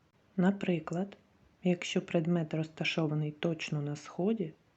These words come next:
то його азимут дорівнює дев'яносто градусів, якщо на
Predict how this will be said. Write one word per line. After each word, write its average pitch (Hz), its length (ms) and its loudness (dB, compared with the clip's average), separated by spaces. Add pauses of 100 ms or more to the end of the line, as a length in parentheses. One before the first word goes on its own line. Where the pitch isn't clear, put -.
то 160 80 0
його 151 380 -2
азимут 196 520 2
дорівнює 170 600 0 (160)
дев'яносто 151 720 -2
градусів, 147 680 -8 (320)
якщо 151 480 -2
на 139 140 -4